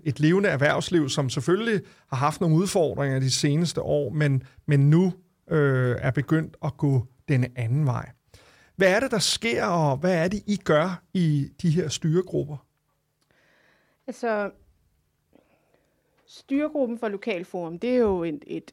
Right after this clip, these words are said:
Speaker 2: altså, dengang, at, øh, Holby Kommune blev samlet, der lavede man et lokalforum for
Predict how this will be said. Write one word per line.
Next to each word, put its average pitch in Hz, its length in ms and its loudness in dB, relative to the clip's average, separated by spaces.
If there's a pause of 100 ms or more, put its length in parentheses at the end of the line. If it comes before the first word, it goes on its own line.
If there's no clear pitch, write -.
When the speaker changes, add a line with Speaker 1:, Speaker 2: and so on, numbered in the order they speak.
Speaker 2:
altså, 156 360 -10 (560)
dengang, 180 380 -8
at, 165 280 -14
øh, 147 300 -10
Holby 175 240 -12
Kommune 180 400 -10
blev 180 120 -10
samlet, 165 420 -8
der 190 60 -8
lavede 175 260 -6
man 170 280 -10
et 143 80 -12 (120)
lokalforum 170 840 -10
for 147 440 -12